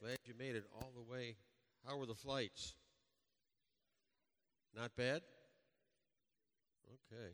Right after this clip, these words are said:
Not everybody is having such good luck. Well, we're glad you're here today on this fourth of July weekend, and I want to talk to you today about the first five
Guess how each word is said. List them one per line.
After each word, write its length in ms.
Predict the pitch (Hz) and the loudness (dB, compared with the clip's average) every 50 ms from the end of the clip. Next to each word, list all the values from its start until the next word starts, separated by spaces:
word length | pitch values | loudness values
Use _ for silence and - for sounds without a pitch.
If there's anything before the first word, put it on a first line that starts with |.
| 92 - _ _ _ _ _ _ _ _ _ _ _ _ _ _ _ _ _ _ _ _ _ _ _ _ - - _ _ _ - - - - - - - - - - - - - - 123 117 | -8 -12 _ _ _ _ _ _ _ _ _ _ _ _ _ _ _ _ _ _ _ _ _ _ _ _ -20 -20 _ _ _ -20 -20 -20 -20 -20 -20 -20 -20 -20 -20 -20 -20 -20 -10 -4 0
Not 100 | 113 110 | 2 2
everybody 380 | 113 110 110 101 107 107 104 104 | 2 2 2 2 2 2 2 2
is 180 | 98 92 - | 0 0 -2
having 280 | - 110 107 101 95 90 - | -2 -2 -2 -2 -4 -6 -10
such 220 | - 107 92 - - - | -12 -12 -12 -14 -14 -14
good 100 | 107 90 92 95 | -14 -14 -12 -14
luck. 140 | 117 110 98 - - - - _ _ _ _ _ _ _ _ _ _ _ _ _ _ _ _ _ _ _ _ _ _ _ _ _ _ _ - - - - - - - - - _ - | -14 -14 -14 -16 -20 -20 -20 _ _ _ _ _ _ _ _ _ _ _ _ _ _ _ _ _ _ _ _ _ _ _ _ _ _ _ -18 -18 -18 -20 -20 -20 -20 -20 -20 _ 6
Well, 160 | - 131 143 | 10 10 10
we're 100 | 135 135 | 10 8
glad 300 | 120 123 143 151 165 160 | 8 10 12 12 12 10
you're 80 | 147 143 | 8 8
here 160 | 143 156 160 | 10 10 10
today 280 | 151 147 131 139 139 135 | 10 8 8 10 10 10
on 140 | 131 127 123 | 8 6 4
this 140 | 123 113 | 2 0
fourth 260 | - - 139 135 123 117 | 0 2 2 2 4 2
of 100 | 123 - | -2 -6
July 460 | - 127 117 113 110 110 107 101 101 101 - - - - - - - 113 | -2 0 4 6 6 6 6 6 4 0 -4 -12 -20 -20 -20 -20 -2 4
weekend, 580 | 104 135 147 135 - 117 110 104 104 113 147 175 - - - - - - _ - - - - - _ _ _ _ - - 120 123 | 6 6 6 6 4 2 4 4 4 2 0 -2 -4 -6 -12 -20 -20 -20 _ -20 -20 -20 -20 -20 _ _ _ _ -10 -4 2 2
and 100 | 123 120 | 4 6
I 60 | 120 | 6
want 220 | 120 120 127 135 131 | 6 6 8 8 6
to 200 | 123 - - 135 | 6 4 4 6
talk 180 | 131 135 - | 6 6 6
to 80 | - 135 | 4 4
you 60 | 127 | 4
today 380 | 117 117 107 113 113 110 113 117 | 4 6 8 10 10 10 8 8
about 380 | 107 95 110 107 104 101 - | 6 4 4 4 4 4 2
the 60 | - 98 - - | -2 -12 -4 -2
first 280 | 131 127 131 - - - | 0 0 0 0 -2 0
five 240 | - 127 123 123 117 | 4 6 6 6 6